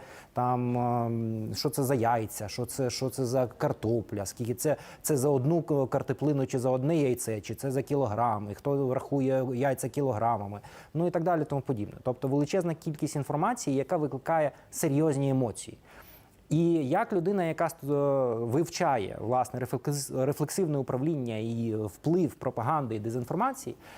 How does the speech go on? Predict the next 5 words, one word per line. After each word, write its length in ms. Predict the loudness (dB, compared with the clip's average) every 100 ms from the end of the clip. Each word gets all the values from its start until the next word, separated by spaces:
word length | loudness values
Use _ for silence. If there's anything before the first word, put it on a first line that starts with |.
| -20 -6
я 120 | -2 2
точно 320 | 0 2 2
знаю, 400 | 4 4 2 -2
що 500 | -4 2 4 4 0 -6
ключовою 920 | -2 0 2 0 0 2 2 2 0